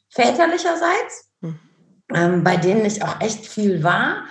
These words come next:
Speaker 1: weil meine Mama halbtags berufstätig war. Mein Vater war viel berufstätig, war
Speaker 2: Mhm.
Speaker 1: jemand, der aus einem,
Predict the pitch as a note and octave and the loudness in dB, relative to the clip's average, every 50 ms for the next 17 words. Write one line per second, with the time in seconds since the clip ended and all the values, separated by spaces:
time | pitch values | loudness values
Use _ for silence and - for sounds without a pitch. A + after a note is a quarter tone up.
0 | - - - _ - G3 G3+ G3+ G3+ G3+ G3+ G#3 G#3 G3 G3 G3+ G3+ G#3 G3+ G3+ | -20 -20 -18 _ -4 0 2 2 4 4 4 4 4 4 4 4 4 4 2 2
1 | G3 F3+ F#3+ F#3+ F#3+ F#3+ - G3 F#3+ - - - E3 E3 G3+ A#3+ - - - - | 2 2 0 0 0 0 -2 -2 -2 -2 -4 -6 -6 -4 -4 -4 -4 -4 -2 -2
2 | C4+ C4+ - - - - B3 A#3+ A3+ G#3+ G3 F#3+ F#3 - F#3+ F#3 F#3 - F#3+ F#3 | -2 -2 -2 -4 -4 0 2 2 2 2 2 0 0 2 0 0 0 0 -2 -2
3 | E3 F3 E3+ E3 E3 E3 - - - - _ _ _ _ _ - E3 - - G#3+ | 0 2 2 2 2 0 -4 -10 -16 -20 _ _ _ _ _ -14 -12 -6 0 2
4 | A#3 B3+ C#4 C4 B3+ B3 A#3+ A#3+ B3 C4 B3+ - - - C4 B3+ B3 B3 - B3 | 4 4 4 4 2 2 2 2 2 0 0 -2 -2 0 0 0 0 0 -2 -4
5 | A#3+ - - - F#3+ F#3 F#3+ G3 G3 G3 G3 G3+ G3 - G#3+ A3 G3+ - _ - | -4 -2 0 2 4 6 6 6 4 2 0 -2 -6 -6 -8 -10 -12 -10 _ -2
6 | G#3 G#3+ A3 A3 G#3+ G#3+ G#3 G#3 G3+ G3+ G3+ G3 G3 F#3+ F#3+ F#3 F3+ - - - | 0 2 2 2 2 0 -2 0 0 2 4 4 4 4 2 2 0 -2 -4 -10
7 | - - _ _ _ _ _ _ _ _ _ _ _ _ _ _ - B1 B1 - | -14 -18 _ _ _ _ _ _ _ _ _ _ _ _ _ _ -20 -6 0 2
8 | F3+ F3+ G#3 G#3 G#3+ G#3 G3 F#3+ F3+ E3+ D#3+ E3 | 2 2 2 2 0 0 0 0 0 -2 -2 -4